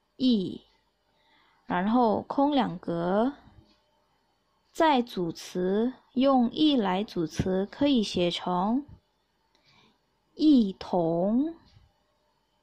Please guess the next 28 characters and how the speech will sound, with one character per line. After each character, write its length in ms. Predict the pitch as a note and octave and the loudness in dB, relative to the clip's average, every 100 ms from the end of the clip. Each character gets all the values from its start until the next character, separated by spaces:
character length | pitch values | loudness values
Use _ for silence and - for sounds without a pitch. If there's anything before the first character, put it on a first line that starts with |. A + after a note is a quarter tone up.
| _ _ _ _ _ _ _ _ _ _ _ | _ _ _ _ _ _ _ _ _ _ _
组 140 | - | 0
词 200 | A#3 B3 | 2 2
部 200 | A#3+ D#4+ | 2 2
分 400 | D#4+ D4 C4+ C4+ | 2 2 2 2
可 200 | C#4+ - | 0 0
以 160 | A#3+ B3 | 2 2
从 480 | A3 - F#3 F#3+ G#3+ | 0 -2 0 0 -2
课 300 | - E4+ D#4+ | -2 2 2
本 260 | A#3 F#3+ | 2 0
的 220 | F#3 F#3+ - | -2 -4 -4
七 240 | - C#4 | -4 0
十 300 | D4+ - F#3 | 0 0 -2
八 280 | F#3 A3+ A3+ | -2 0 2
页 360 | A#3 A#3 - - | 2 2 -2 -6
找 240 | - E3+ | -4 -4
答 180 | D#3+ - | -4 -6
案， 420 | - G#3+ - - _ _ _ _ _ _ | -4 -4 -6 -12 _ _ _ _ _ _
剩 240 | - D#4 D#4 | -4 0 2
下 220 | D#4 D4 | 2 0
的 180 | B3 - | 0 -4
同 240 | - G3 | -4 -6
学 200 | - G3+ | -4 -4
们 260 | G3 G3+ G3+ | -2 -4 -2
在 180 | B3 | 0
家 220 | A#3+ A#3+ A3+ | 0 0 0
自 160 | C#4 | -2
己 220 | B3 F3+ | -4 -6
做。 400 | F3+ C#4+ C4+ - | -6 -2 -2 -4